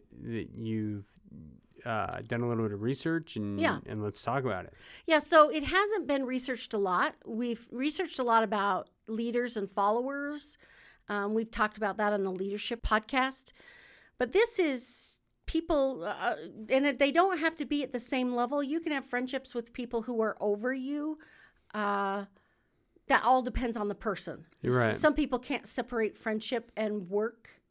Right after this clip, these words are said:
Speaker 1: Right.
Speaker 2: Uh, s-, some people can. But work relationships do, uh, co-, according to some research I found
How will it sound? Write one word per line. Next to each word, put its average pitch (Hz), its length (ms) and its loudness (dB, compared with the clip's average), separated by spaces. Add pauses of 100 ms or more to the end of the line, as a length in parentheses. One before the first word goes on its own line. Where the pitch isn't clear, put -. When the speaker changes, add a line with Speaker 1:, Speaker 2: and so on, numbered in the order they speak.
(160)
Speaker 1:
Right. 120 320 2
Speaker 2:
Uh, 190 340 -2
s-, - 200 -10 (100)
some 208 140 -6
people 190 180 -6
can. 151 260 -10 (200)
But 214 240 0 (800)
work 339 240 0
relationships 339 720 2
do, 254 840 2
uh, 214 240 4
co-, - 160 -4
according 247 420 4
to 247 120 0
some 226 160 0
research 226 320 -2
I 214 80 0
found 208 540 0